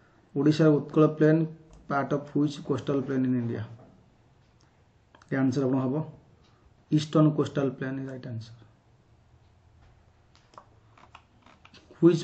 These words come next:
ଫଲୋଇଂ is not ଦ river valley Odisha? ଆଦେହରୁ କୋଉଟା river valley ନୁହେଁ ଓଡ଼ିଶାର? ଓଡ଼ିଶାର ନୁହେଁ।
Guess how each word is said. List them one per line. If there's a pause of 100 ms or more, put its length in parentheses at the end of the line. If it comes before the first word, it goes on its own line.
ଫଲୋଇଂ (100)
is
not (560)
ଦ
river
valley
Odisha? (420)
ଆଦେହରୁ (120)
କୋଉଟା
river
valley (280)
ନୁହେଁ (140)
ଓଡ଼ିଶାର? (120)
ଓଡ଼ିଶାର
ନୁହେଁ।